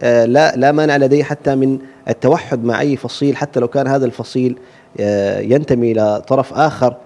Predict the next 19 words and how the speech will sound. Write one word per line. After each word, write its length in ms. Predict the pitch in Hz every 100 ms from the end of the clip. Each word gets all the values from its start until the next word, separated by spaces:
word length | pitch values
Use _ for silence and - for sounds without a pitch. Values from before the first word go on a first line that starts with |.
| _
آه، 400 | 107 101 92 87
يعني 240 | 92 95 98
منافس 500 | 113 151 156 113 113
له 240 | 113 107
في 140 | 107 98
هذه 220 | 104 101
المنطقة. 560 | 95 113 113 123 185 - - - - _
صحيح 360 | - 196 226 139
أن 100 | 139
الجولاني 400 | 131 127 147 175
لديه 200 | 147 165
إشكالية، 420 | 143 - 139 143
هو 100 | 139
ليس 200 | 139 165
لديه 360 | 147 143 147 143
نفوذ 340 | 123 - 151
في 220 | - 113 110
ريف 220 | 117 -
حلب 340 | - 120 104